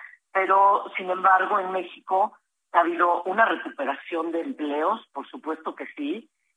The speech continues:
eh, de doce punto cinco millones de personas que en marzo, abril de dos mil veinte, eh, perdieron su empleo, diez punto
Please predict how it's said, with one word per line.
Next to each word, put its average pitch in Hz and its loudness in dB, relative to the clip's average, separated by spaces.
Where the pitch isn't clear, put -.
eh, 139 -4
de 139 -2
doce 226 2
punto 190 -10
cinco 185 -8
millones 165 -4
de 165 -6
personas 147 -2
que 131 -4
en 151 -2
marzo, 180 2
abril 160 0
de 175 -4
dos 139 -6
mil 156 -6
veinte, 156 -6
eh, 127 -8
perdieron 160 -4
su - -10
empleo, 143 -6
diez 185 -6
punto 180 -6